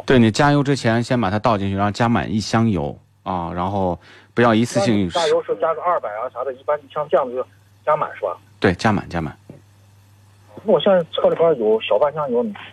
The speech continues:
Speaker 1: 对，就是用完再加，用完再加。
Speaker 2: 用完再加。
Speaker 1: 嗯。
Speaker 2: 用到报警是不是？
Speaker 1: 也不用特别的，就是快没了再加。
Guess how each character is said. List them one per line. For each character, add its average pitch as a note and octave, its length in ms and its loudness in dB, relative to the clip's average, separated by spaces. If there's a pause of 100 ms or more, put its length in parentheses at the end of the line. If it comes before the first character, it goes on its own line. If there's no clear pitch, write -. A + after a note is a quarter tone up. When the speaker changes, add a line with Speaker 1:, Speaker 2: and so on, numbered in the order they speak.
(120)
Speaker 1:
对， A2 160 4
就 G#2+ 120 2
是 B2+ 180 4
用 E3 140 4
完 B2 140 4
再 D#3+ 120 2
加， E2+ 260 -6
用 A#2 100 -6
完 F#2 120 -4
再 F#2 100 -6
加。 D#2 200 -10 (720)
Speaker 2:
用 A2+ 80 -8
完 G#2 80 -4
再 A2+ 140 -2
加。 F#2+ 100 -6 (140)
Speaker 1:
嗯。 E2 140 -4 (1000)
Speaker 2:
用 D#3+ 120 4
到 D3 60 6 (240)
报 D3+ 140 0
警 - 100 -20 (140)
是 G#2 60 -20
不 F#2+ 60 -16
是？ E2+ 80 -16 (640)
Speaker 1:
也 F2+ 160 -6
不 C3 140 0
用 D3 140 4 (200)
特 - 200 0
别 F2+ 200 0
的， A2+ 120 2
就 F2+ 120 -6
是 - 180 -6
快 D3 200 -2
没 F2+ 180 0
了 F#2 200 -2
再 D#2+ 120 -6
加。 C2+ 160 -10